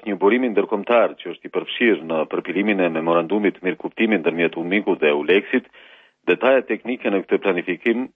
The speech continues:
kanë arritur në një fazë kënaqshme, me që dy grupe tashmë janë në mes të punës së krijimit të një mjedisi teknik për mbarvajtjen e fazës së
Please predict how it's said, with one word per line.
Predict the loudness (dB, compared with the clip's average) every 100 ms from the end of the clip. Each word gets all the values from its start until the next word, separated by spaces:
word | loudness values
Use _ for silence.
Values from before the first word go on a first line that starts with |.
| -2
kanë | 0 2
arritur | 2 0 -2
në | -2
një | 2
fazë | 4 4 0
kënaqshme, | -2 0 0 -2 -4
me | 0
që | 2 0 -6 _ _ -2
dy | 0
grupe | 2 2 2 2
tashmë | 0 0 -2
janë | 0 0 -2 -6
në | -4 0
mes | 0 0
të | -4
punës | -2 -2 -2
së | -4 -4
krijimit | -2 2 0 -2 -10 -20 _
të | -4 -2
një | 0
mjedisi | 0 0 2 0 0 0
teknik | 0 0 -4 -4 0
për | 2 2 2
mbarvajtjen | 0 2 0 0 -6
e | -2
fazës | 0 -2 -6 -10
së | -8